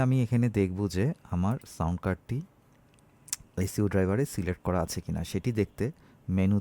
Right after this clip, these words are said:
থেকে স্টুডিও, স্টুডিও থেকে স্টুডিও সেটআপ, এরপরে অডিও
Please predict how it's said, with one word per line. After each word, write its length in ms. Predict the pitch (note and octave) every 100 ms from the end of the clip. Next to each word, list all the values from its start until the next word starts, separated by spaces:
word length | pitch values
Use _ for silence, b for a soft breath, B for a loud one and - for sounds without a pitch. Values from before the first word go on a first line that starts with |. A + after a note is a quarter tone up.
| -
থেকে 220 | G#2 C3 F#3 - _ - - -
স্টুডিও, 360 | - G2 G2+ C#3 D3+
স্টুডিও 300 | - F#2 F2+ F2
থেকে 220 | - - D3 - _ _ F2 F2+
স্টুডিও 320 | - F#2+ F#2 E2+
সেটআপ, 300 | F#2 - C3+ - _ _ _ _ - B B B B G2
এরপরে 360 | E2+ G2 G2 D#3+ - _ _ _ _ _ _ _ _ _ -
অডিও 280 | G#2+ G#2